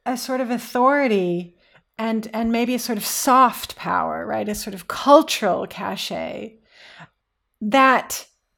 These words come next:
uh, allowed them, that gave them visibility in the Ottoman Empire, and that I think,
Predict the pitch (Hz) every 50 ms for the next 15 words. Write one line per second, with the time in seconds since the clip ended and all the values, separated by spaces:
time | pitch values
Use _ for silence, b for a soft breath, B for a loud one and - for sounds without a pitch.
0 | _ _ - 202 220 214 226 - 226 233 220 220 220 226 247 277 294 302 247 220
1 | 214 190 175 175 175 175 - - - 233 233 262 247 226 220 196 185 175 190 190
2 | 180 190 175 190 190 185 190 190 180 170 160 156 170 - 170 190 185 185 185 175
3 | 165 170 170 175 180 175 180 214 233 220 - - 175 175 170 175 175 190 196 196
4 | 185 190 185 - 233 220 220 220 220